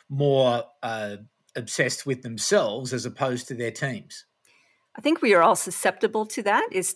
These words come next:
Speaker 2: to what degree does it happen? And, uh, if we can catch ourselves out, or if we have some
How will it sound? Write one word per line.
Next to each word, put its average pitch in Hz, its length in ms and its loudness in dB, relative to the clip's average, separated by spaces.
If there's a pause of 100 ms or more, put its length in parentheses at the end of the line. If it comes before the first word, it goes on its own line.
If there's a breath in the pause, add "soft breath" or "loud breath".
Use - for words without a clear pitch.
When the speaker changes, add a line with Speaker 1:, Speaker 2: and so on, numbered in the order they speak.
(160)
Speaker 2:
to 220 280 -2
what 202 240 2
degree 180 420 -2
does 175 220 -2
it 160 80 0
happen? - 520 -2 (640 soft breath)
And, 180 440 -2 (140)
uh, 170 300 -2
if 208 100 0
we 262 100 0
can 262 160 0
catch 220 360 0
ourselves 190 480 0
out, 180 300 2
or 214 260 6
if 175 100 -2
we 190 140 0
have 180 300 2
some 165 340 -4